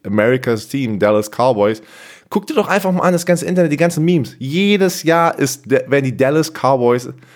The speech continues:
ist es das meist zerstörte Team im Internet. Einfach aus, aus Prinzip. So.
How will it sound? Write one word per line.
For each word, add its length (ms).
ist 120
es 140
das 160
meist 340
zerstörte 560
Team 240
im 80
Internet. 580
Einfach 440
aus, 260
aus 200
Prinzip. 440
So. 220